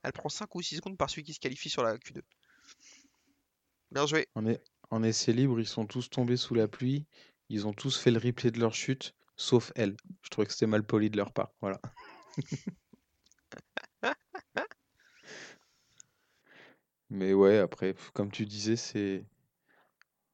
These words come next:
Speaker 2: enfin, comme on dit, on le... on lui souhaite de réussir, mais malheureusement, euh, là, c'est même pas qu'elle réussit pas, c'est qu'on la voit pas, quoi.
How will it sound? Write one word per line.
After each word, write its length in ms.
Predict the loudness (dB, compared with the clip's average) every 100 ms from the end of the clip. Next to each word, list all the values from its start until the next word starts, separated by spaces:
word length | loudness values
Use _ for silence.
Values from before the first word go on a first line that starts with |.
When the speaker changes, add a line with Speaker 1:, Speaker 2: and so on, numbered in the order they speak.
| _ _ _
Speaker 2:
enfin, 140 | 2 4
comme 220 | 6 6
on 80 | 4
dit, 180 | 4 2
on 140 | 2
le... 140 | 0 -6 _ _ _ _ _ _ _ _ _
on 100 | -2
lui 140 | -2 -2
souhaite 280 | 2 2 4
de 100 | 4
réussir, 560 | 6 4 4 2 2
mais 260 | 0 -6 -4
malheureusement, 640 | -4 -2 -2 -2 -4 -4 -4
euh, 240 | -6 -8 -10 -16 _ _
là, 340 | 0 4 4
c'est 160 | 2 0
même 180 | 0 0
pas 140 | -2
qu'elle 200 | 0 2
réussit 400 | 2 -2 -4 -6
pas, 140 | -4 -6
c'est 120 | -6
qu'on 160 | 0
la 80 | 2
voit 240 | 4 2 2
pas, 120 | 0
quoi. 180 | -2